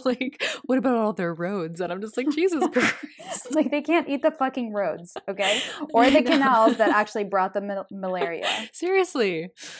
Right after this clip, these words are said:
Speaker 1: Yeah.
Speaker 2: But what about irrigation?
Speaker 1: Yeah.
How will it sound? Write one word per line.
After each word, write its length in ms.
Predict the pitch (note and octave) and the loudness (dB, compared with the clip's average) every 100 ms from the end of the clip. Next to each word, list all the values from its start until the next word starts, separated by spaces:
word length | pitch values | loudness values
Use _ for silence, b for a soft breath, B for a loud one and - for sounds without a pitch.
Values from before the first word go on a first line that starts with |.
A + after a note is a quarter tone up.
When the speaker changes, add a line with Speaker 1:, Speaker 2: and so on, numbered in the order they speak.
| B B _ | B B _
Speaker 1:
Yeah. 420 | A3 G#3 G#3+ C4+ | -2 0 2 2
Speaker 2:
But 160 | C#4 G3 | 0 0
what 120 | C#4+ | 0
about 260 | D#4+ E4 D#4+ | 4 2 2
irrigation? 880 | D4 C#4 C#4 C4 C#4+ E4+ - E3+ D#3 | 0 0 0 -2 -4 -6 -8 -8 -4
Speaker 1:
Yeah. 460 | A#3+ B3+ F#3+ G3 | -2 -2 -4 -8